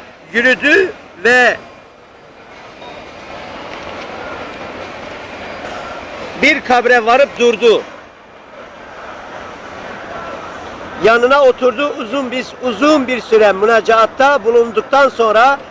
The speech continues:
yüksek sesle ağlamaya başladı. Biz de o, onun ağlamasıyla ağladık.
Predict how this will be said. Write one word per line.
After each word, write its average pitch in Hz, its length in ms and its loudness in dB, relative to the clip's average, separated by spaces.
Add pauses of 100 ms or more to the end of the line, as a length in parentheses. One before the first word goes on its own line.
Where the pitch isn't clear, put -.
(320)
yüksek 254 380 0
sesle 269 360 2
ağlamaya 233 480 6
başladı. 170 500 -2 (540)
Biz 269 180 -4
de 269 120 4
o, 262 400 6
onun 269 200 4
ağlamasıyla 226 760 2
ağladık. 208 400 4